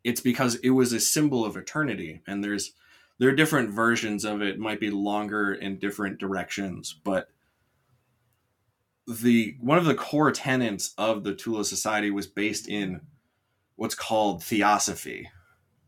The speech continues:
And so theosophy really believed there were root races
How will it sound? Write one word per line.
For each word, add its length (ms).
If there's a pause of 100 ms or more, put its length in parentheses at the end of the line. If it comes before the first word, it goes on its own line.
(640)
And 180
so 600 (520)
theosophy 840
really 300
believed 600 (420)
there 300
were 160
root 320
races 840